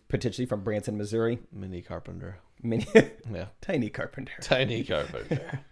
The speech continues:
Speaker 2: <laughs> That's me. Interesting.
Speaker 1: I wish
Speaker 2: Yeah.
Speaker 1: I would've got time to talk to him, but my voice was gone yesterday,
Speaker 2: So,
Speaker 1: and
Speaker 2: yeah, you're
Speaker 1: I was
Speaker 2: in
Speaker 1: quiet
Speaker 2: Royal.
Speaker 1: voice.
Speaker 2: Quiet <laughs> voice, yeah.
Speaker 1: Small talker.
Speaker 2: Yeah, he sound-, was he Native American?
Speaker 1: <laughs> Yeah. He,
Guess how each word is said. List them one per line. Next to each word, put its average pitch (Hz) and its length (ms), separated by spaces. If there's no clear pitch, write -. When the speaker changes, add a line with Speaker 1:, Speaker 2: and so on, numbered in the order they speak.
Speaker 2:
<laughs> - 380
That's 80 300
me. 98 440
Interesting. 113 560
Speaker 1:
I - 40
wish 104 160
Speaker 2:
Yeah. - 60
Speaker 1:
I - 20
would've 123 140
got 104 140
time 98 220
to 98 120
talk 98 300
to 92 140
him, 90 140
but 92 260
my 113 140
voice 98 280
was 98 120
gone 95 200
yesterday, 90 440
Speaker 2:
So, 87 140
Speaker 1:
and 214 60
Speaker 2:
yeah, 95 280
you're 117 120
Speaker 1:
I 101 40
was 90 180
Speaker 2:
in - 60
Speaker 1:
quiet 127 280
Speaker 2:
Royal. 92 80
Speaker 1:
voice. 101 380
Speaker 2:
Quiet 104 360
<laughs> - 280
voice, 95 160
yeah. - 80
Speaker 1:
Small 131 400
talker. 117 340
Speaker 2:
Yeah, 104 140
he 104 60
sound-, 127 240
was 110 100
he 117 100
Native 120 240
American? 127 580
Speaker 1:
<laughs> 175 180
Yeah. 127 140
He, 147 140